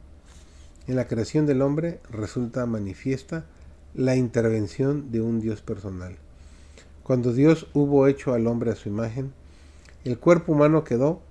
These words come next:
perfecto en su forma y organización, pero estaba aún sin vida. Después, el Dios personal y existente de por sí infundió en aquella forma el soplo de vida, y el hombre vino a ser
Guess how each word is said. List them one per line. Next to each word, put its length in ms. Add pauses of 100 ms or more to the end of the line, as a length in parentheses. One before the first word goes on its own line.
(220)
perfecto 640
en 80
su 180
forma 480
y 120
organización, 760 (680)
pero 100
estaba 360 (100)
aún 460
sin 340
vida. 280 (800)
Después, 720 (300)
el 160
Dios 240
personal 640
y 140
existente 760 (500)
de 160
por 260
sí 380
infundió 840
en 140
aquella 340
forma 460 (100)
el 140
soplo 440
de 140
vida, 320 (720)
y 100
el 100
hombre 240
vino 360
a 60
ser 220